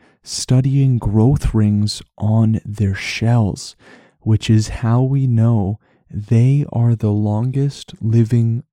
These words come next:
vertebrate on record. And not only is their longevity giant, but they are very physically giant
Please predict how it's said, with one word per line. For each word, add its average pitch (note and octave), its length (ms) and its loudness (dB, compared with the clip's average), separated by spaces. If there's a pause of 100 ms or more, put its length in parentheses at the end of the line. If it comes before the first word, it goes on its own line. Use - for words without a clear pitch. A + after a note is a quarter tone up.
(100)
vertebrate G#2+ 760 0 (480)
on G2+ 420 0 (300)
record. - 540 -4 (840)
And G#2 200 2
not B2 260 0 (100)
only B2+ 640 2
is G#2+ 440 -2 (100)
their G#2+ 540 0
longevity G#2+ 1080 0 (160)
giant, G#2 640 0 (460)
but G#2 380 0
they A#2+ 440 0
are A2 420 0 (180)
very A2 520 0 (200)
physically G#2 680 -4
giant G2+ 600 0